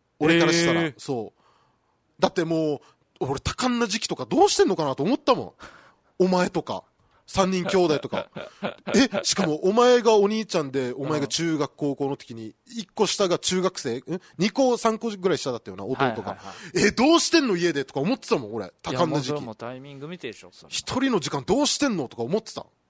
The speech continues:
Speaker 1: らもうそういうのがあったから、こ-、兄弟欲しいとは思わんな。まあ、息子とかだったら欲しいけど。
Speaker 2: あ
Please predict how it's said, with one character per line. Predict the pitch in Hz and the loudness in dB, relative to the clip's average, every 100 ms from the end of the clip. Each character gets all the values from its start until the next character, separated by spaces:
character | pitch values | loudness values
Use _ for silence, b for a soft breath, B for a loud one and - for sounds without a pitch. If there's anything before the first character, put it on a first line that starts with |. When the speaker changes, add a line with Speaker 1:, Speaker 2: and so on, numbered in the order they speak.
| _ 143 180 | _ -2 0
Speaker 1:
ら | 175 | 0
も | 170 180 156 | 0 0 0
う | 143 | -2
そ | 180 | -2
う | |
い | 185 | 0
う | |
の | 165 | 0
が | 120 | -6
あ | |
っ | - | -6
た | 113 | -10
か | |
ら、 | 98 | -8
こ-、 | 90 85 b b b b _ - - - | -10 -12 b b b b _ -14 -14 -4
兄 | - | 0
弟 | 247 | 0
欲 | 220 202 | 0 -2
し | 214 | -4
い | 185 | -2
と | |
は | 135 | -4
思 | 135 | -4
わ | 127 | -6
ん | 123 | -6
な。 | 135 131 143 _ _ _ - | -8 -8 -14 _ _ _ -2
ま | 180 | 0
あ、 | |
息 | 226 - - | 2 -2 -2
子 | 302 | -2
と | 311 | -2
か | 240 | 0
だ | 175 | -2
っ | - | -2
た | |
ら | 135 | -6
欲 | 139 | -4
し | 143 | -6
い | |
け | 123 | -8
ど。 | 95 - | -10 -12
Speaker 2:
あ | 143 147 143 139 135 131 123 117 110 | -14 -12 -12 -12 -12 -14 -16 -18 -20